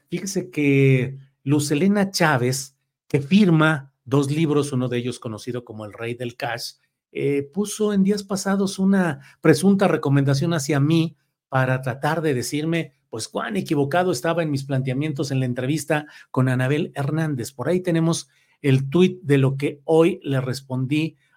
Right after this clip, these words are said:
a ella, eh, que es, eh, esencialmente,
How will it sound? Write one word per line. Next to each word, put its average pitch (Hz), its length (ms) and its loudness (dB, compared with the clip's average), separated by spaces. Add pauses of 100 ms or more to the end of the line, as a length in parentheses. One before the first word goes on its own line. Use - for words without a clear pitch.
(140)
a 131 180 -2
ella, 135 560 -2 (420)
eh, 147 580 -2
que 151 200 -2
es, 156 220 -6
eh, 175 280 -4
esencialmente, 156 1300 -4